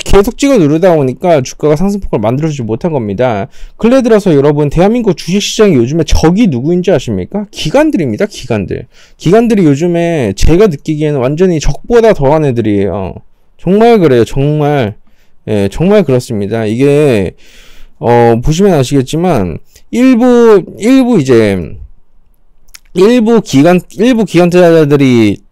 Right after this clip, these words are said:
이거는 공매도로 친 애들이 쇼커버를 해주는 거예요. 그걸 빼고는 뭐 연기금, 보험 할 거 없이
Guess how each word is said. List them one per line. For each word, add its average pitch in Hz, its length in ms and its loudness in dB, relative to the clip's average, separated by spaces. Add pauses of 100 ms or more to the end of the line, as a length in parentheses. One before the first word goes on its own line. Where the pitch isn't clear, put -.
(100)
이거는 175 640 4
공매도로 240 640 2
친 - 260 -2
애들이 139 240 2
쇼커버를 285 800 2
해주는 123 280 -2
거예요. 107 300 0
그걸 202 320 0
빼고는 185 420 2
뭐 123 140 2
연기금, 156 640 0
보험 156 460 -2
할 170 100 -4
거 - 160 -4
없이 135 400 -2